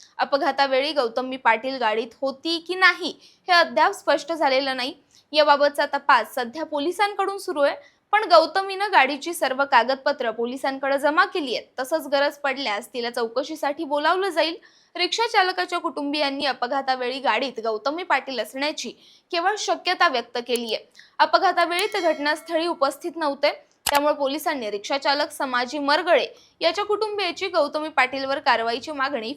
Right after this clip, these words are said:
फेटाळून लावली आहे. तसंच कोथरूडचे आमदार चंद्रकांत पाटील यांनी देखील फोन करून डीसीपींना गौतमी पाटीलला उचलणार आहात की नाही अशा भाषेत आदेश दिले होते, पण कायद्यात हे बसत नसल्यानं पोलिसांनी त्यांच्या आदेशवजा सूचनेला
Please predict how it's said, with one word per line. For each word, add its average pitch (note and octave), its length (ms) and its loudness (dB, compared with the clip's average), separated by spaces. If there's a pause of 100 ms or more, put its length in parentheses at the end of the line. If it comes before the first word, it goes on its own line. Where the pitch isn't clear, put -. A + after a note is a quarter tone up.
फेटाळून G#3+ 420 4
लावली A3 320 -4
आहे. - 100 -10 (420)
तसंच A4 240 0
कोथरूडचे G#4+ 600 0
आमदार G4 340 4
चंद्रकांत F4+ 480 -4
पाटील C#4+ 420 2
यांनी G#3 240 -6
देखील D4+ 300 -6
फोन F4+ 280 -6
करून D#4+ 300 -4 (320)
डीसीपींना E4 680 -2 (100)
गौतमी C4+ 400 -2
पाटीलला C#4+ 500 2
उचलणार B3 500 -4
आहात D4+ 680 0
की G4 80 -2
नाही D#4+ 340 0 (380)
अशा F#4+ 200 2
भाषेत F#4 420 2 (180)
आदेश C#4+ 360 4
दिले A#3+ 200 -4
होते, B3+ 240 -6 (420)
पण G#4 100 -2
कायद्यात F4 520 4
हे A4 80 -4
बसत D#4 340 0
नसल्यानं A#3+ 500 -6
पोलिसांनी A#3 680 0
त्यांच्या G#3 360 -2
आदेशवजा D4 640 -2
सूचनेला D4+ 640 -4